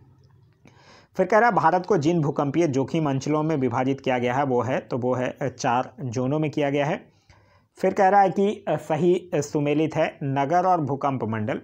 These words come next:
भुज की अगर बात कीजिएगा तो ये, अ, फ़ाइव, हैदराबाद सेकंड, श्रीनगर फ़ाइव,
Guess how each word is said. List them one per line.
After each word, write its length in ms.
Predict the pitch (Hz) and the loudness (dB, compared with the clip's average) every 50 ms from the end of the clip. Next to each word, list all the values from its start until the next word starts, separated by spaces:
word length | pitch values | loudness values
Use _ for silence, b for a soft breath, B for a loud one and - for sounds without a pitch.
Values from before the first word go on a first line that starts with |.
| - 139 | -8 -8
भुज 280 | 110 107 170 175 175 | -4 -2 -2 -2 -2
की 120 | - 185 170 | -2 0 0
अगर 180 | 160 165 151 | 0 2 2
बात 200 | 143 147 156 156 | 2 2 0 0
कीजिएगा 380 | - - 139 147 143 139 151 160 | -2 -4 -2 -2 0 0 -2 -2
तो 400 | 156 - 123 123 123 - - - - | -2 -2 0 0 0 -2 -4 -8 -6
ये, 260 | 120 120 120 120 - - - | -4 -2 -2 -2 -4 -6 -10
अ, 40 | |
फ़ाइव, 400 | 110 - - 123 120 135 170 208 - b b b b b b b b - | -10 -8 -4 -2 -2 -2 -2 -4 -8 b b b b b b b b -6
हैदराबाद 440 | 131 135 143 156 156 151 160 175 170 | -4 -2 0 2 2 4 2 2 0
सेकंड, 460 | - - 127 123 135 143 175 214 - | -2 -8 -8 -6 -6 -6 -6 -6 -10
श्रीनगर 560 | - - 139 135 139 135 139 127 156 170 - | -10 -6 -4 -2 -2 -2 -2 -4 -4 -4 -6
फ़ाइव, 360 | - - - 123 123 117 110 | -6 -6 -4 -2 -2 -2 -4